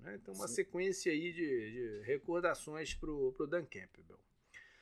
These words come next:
Speaker 1: Semana nove é Green Bay em casa.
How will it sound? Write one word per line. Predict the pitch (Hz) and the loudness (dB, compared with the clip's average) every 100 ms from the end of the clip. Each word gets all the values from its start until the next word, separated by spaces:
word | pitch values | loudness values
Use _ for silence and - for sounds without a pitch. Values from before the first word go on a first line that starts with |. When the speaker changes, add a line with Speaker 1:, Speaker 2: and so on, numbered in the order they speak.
| - _ | -20 _
Speaker 1:
Semana | - - 294 247 220 226 226 | -6 4 10 12 12 12 12
nove | 196 185 190 185 165 151 185 - - | 12 10 12 12 10 8 4 4 12
é | 233 294 | 12 12
Green | 240 247 214 | 12 8 6
Bay | 143 180 277 269 247 | 12 12 12 12 4
em | 339 440 | 4 8
casa. | 233 220 214 - 117 | 12 12 12 8 -4